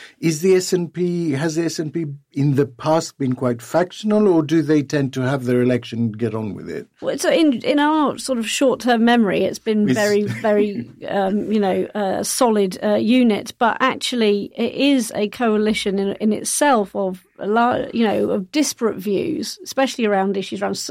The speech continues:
Speaker 2: social issues like we were just describing. And we know, obviously, it was the G R A that in the, in the immediate term, um,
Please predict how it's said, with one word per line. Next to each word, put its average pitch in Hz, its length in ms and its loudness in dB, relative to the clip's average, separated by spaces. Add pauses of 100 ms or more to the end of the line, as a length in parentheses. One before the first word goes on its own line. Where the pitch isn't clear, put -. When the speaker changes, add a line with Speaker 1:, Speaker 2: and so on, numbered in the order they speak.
Speaker 2:
social 202 720 -2 (260)
issues - 460 -6
like - 120 -8
we 208 60 -8
were 185 40 -12
just 196 180 -8
describing. 202 720 -6 (600)
And 233 220 2
we 254 80 4
know, 240 320 4
obviously, 214 380 0
it 214 60 2
was 214 100 -2
the 208 80 -2
G 226 280 2
R 214 220 4
A 208 300 2
that 208 240 -2 (320)
in 240 300 4
the, 233 200 2
in 226 140 4
the 220 80 4
immediate 220 560 2
term, 202 260 0 (420)
um, 214 400 0